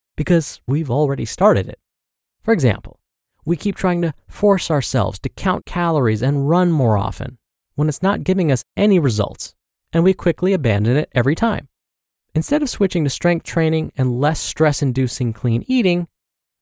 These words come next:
we stay in dead-end jobs because that's what we got our degree for, and it's what we think we should do, rather than what we actually want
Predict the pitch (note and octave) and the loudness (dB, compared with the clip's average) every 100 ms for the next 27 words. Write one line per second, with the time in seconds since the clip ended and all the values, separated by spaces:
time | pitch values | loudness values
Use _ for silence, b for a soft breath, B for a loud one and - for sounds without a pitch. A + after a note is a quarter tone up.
0 | - F3 F3+ - E3 E3 F#3 F#3 B2 A#2+ | -2 -2 -2 0 2 2 2 0 0 0
1 | B2+ D#3+ D#3+ C3 E3+ G#3 A2 A2 - - | 2 2 0 0 0 0 -2 -6 -10 -4
2 | C3 A#2 - G#2+ A2+ - C#3 C#3+ D3 D3 | -4 -4 -4 -4 -4 -6 -8 -4 -6 -4
3 | D3 D#3 F3 F3 F3 E3+ A3+ C4+ - - | -2 0 2 0 0 -2 -2 -2 -2 -4
4 | - - A2+ - C3+ - - - C3 D#3+ | -4 -4 -2 -2 -4 -6 -10 -10 -6 -4
5 | - - - G#3 - F#3+ - G3 D#3 A#3 | -6 -6 0 0 0 -6 -2 -2 0 -2
6 | - - _ _ _ _ - A2+ D3+ D#3+ | -2 -6 _ _ _ _ -4 -2 0 -2
7 | D#3+ D3 D3 C#3+ D#3 - C3+ - D3 C#3+ | -2 0 0 0 -4 -4 -4 0 2 2
8 | G#2+ G#2+ C#3+ - | 0 0 0 -2